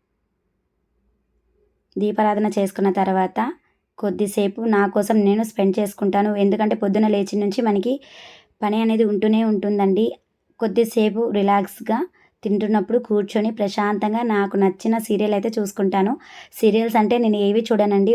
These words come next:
ఒక మహాభారతం మాత్రం చూస్తున్నాను ఈ మధ్య. ఈ మహాభారతం మాత్రం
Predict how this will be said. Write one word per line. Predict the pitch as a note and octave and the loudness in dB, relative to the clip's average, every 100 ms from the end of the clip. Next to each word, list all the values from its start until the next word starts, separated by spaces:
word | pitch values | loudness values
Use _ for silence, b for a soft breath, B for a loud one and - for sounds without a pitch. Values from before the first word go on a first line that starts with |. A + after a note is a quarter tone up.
| C4+ | 2
ఒక | F#3+ G#3 G#3 | 2 0 2
మహాభారతం | F#3+ G3 G3 G3+ G3 G#3 | 2 2 2 2 2 0
మాత్రం | F#3+ F#3 A3+ A#3 | 2 2 0 -2
చూస్తున్నాను | G#3 F#3+ G#3 G3+ G3 | -4 -4 0 2 4
ఈ | F#3+ | 4
మధ్య. | E3+ F#3+ A#3+ b b b b b b b - | 2 0 -2 b b b b b b b -2
ఈ | G#3+ G#3+ | 2 4
మహాభారతం | G3 G3+ G#3 G#3+ G#3+ | 2 2 0 2 2
మాత్రం | G4 B3 | 2 4